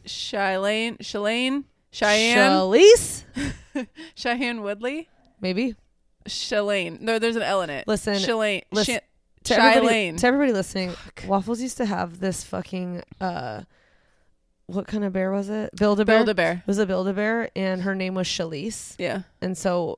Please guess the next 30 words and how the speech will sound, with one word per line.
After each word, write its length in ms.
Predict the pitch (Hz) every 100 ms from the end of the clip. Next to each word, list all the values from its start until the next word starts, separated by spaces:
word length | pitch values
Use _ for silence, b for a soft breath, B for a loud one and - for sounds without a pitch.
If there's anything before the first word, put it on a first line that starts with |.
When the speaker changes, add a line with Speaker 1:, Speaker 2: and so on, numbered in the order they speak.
| -
Speaker 2:
last 300 | 190 180 -
night, 140 | 180
Aaron 240 | 151 175 180
kept 160 | 185 -
trying 140 | 180
to 80 | 175
say 160 | -
this 180 | 175 170
name, 180 | 156 170
and 80 | 170
I 60 |
was 160 | 165 170
like, 120 | - -
"I 60 |
will 160 | 175 165
be 80 | -
calling 240 | 175 175
her 60 | 180
Shalise. 340 | - 170 196
I 80 | -
don't 160 | 185 170
give 80 | 170
a 40 |
fuck 240 | - 165 -
what 100 | 170
her 60 |
real 140 | 131 90
name 160 | 78
is." 260 | 69 - -
Speaker 1:
Yeah. 320 | - 156 175